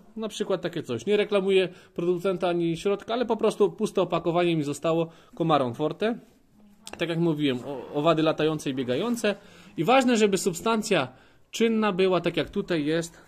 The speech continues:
cypermetryna, sto gram na litr. E, ta substancja cypermetryna ma właśnie te właściwości bioburcze dla pcheł, w ogóle dla wszelkich, wszelkiego rodzaju maści pasożytów zewnętrznych,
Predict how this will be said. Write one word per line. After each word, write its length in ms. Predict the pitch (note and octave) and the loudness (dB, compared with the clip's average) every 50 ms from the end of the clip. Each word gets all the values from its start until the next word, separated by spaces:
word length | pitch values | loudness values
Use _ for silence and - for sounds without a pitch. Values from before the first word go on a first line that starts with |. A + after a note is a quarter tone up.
| - - - - _ _ _ _ _ _ _ _ _ _ - | -20 -20 -20 -20 _ _ _ _ _ _ _ _ _ _ -10
cypermetryna, 800 | - A3 G#3 - G#3 G3 G3 F#3 - - E3 C#3 A#2 G#2+ F#2+ G#2 | -6 -4 0 0 0 2 0 -2 0 0 0 0 0 0 -6 -10
sto 220 | - - - G#3 F3+ | -10 -8 -6 -4 -2
gram 200 | F3+ F3+ E3+ E3 | 0 0 0 0
na 100 | D3+ C3 | -2 -4
litr. 260 | A2+ F#2+ - - - - - - _ _ _ _ _ _ - _ - - - - - - | -4 -6 -10 -14 -20 -20 -20 -20 _ _ _ _ _ _ -20 _ -20 -20 -20 -20 -20 -16
E, 360 | - - C#3 C#3+ C#3 C#3 C3+ C#3 | -8 -2 0 2 2 2 2 4
ta 160 | - A#3+ A#3+ | 6 4 6
substancja 560 | - C#4 G#3+ G#3 - A3+ G3+ G3 F#3+ - G#3 | 6 4 0 2 4 4 6 6 6 4 4
cypermetryna 840 | G#3 - G#3 - G#3+ G3+ G3 F#3+ F#3 - F#3+ E3+ D3 C#3+ D#3 F3 F#3+ | 4 4 2 4 4 4 4 2 2 2 2 2 2 4 2 2 2
ma 120 | G3 F#3 | 2 4
właśnie 300 | F3 F#3+ F#3 - - F#3 | 4 4 4 4 2 2
te 100 | F3+ F#3+ | 4 4
właściwości 600 | F3 F#3 F3+ - - - F3 F#3 G3 F#3+ - - E3+ | 4 4 4 2 2 0 2 2 2 0 0 -4 0
bioburcze 540 | D3+ F3+ F3+ E3 F#3 G#3 G#3 G#3 F#3+ F3 | 4 4 4 4 4 2 2 2 2 0
dla 140 | D3+ D3+ D#3 | 0 0 -2
pcheł, 480 | D3+ - - E3+ D#3 D#3+ E3+ F3+ F3 F3 - - - - _ _ _ | -4 -4 -2 0 0 2 2 0 -2 -4 -8 -20 -20 -20 _ _ _
w 60 | - | -8
ogóle 300 | D4 B3+ D4 C#4 A#3+ G#3+ | -4 -2 0 2 2 4
dla 120 | G#3 G#3 G3 | 2 2 0
wszelkich, 480 | G3+ - A3+ G#3+ - G#3 F#3+ - - F#3 F3 D#3+ E3 E3 | 0 0 -2 0 -2 -4 -8 -8 -6 -6 -6 -6 -6 -6
wszelkiego 440 | - - G#3 - - G#3+ F#3+ G3+ | -4 -4 -4 -2 -2 0 0 0
rodzaju 400 | G3 G3 F#3 E3 G3 G3 F#3+ F3+ | 0 0 0 0 2 2 2 2
maści 280 | F3+ F#3+ F#3+ F#3 - F3+ | 2 0 -2 -4 -6 -8
pasożytów 580 | - F3+ E3 - E3+ D3+ F3 F#3 - F3+ C#3+ C3+ | -6 -6 -6 -6 -6 -8 -8 -8 -10 -10 -8 -6
zewnętrznych, 680 | E3 D#3 D3 D3+ C#3+ B2+ A2 - D3 F#3 C4 C4 - | -8 -6 -6 -6 -6 -8 -8 -6 -6 -6 -6 -8 -10